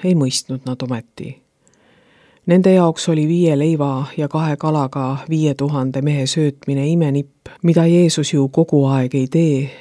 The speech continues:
ja kes teab, millal jälle süüa saab, peab homseks kõik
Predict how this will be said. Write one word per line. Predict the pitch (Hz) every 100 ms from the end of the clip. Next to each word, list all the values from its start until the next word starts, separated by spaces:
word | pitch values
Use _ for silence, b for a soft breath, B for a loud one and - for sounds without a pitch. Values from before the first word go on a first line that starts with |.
| B
ja | 151
kes | 147 175 -
teab, | 196 175 139
millal | 143 139 131
jälle | 151 160 139
süüa | 127 151 139 131
saab, | 147 135 123 - B B -
peab | 170 143 -
homseks | 170 151 139 -
kõik | 165 151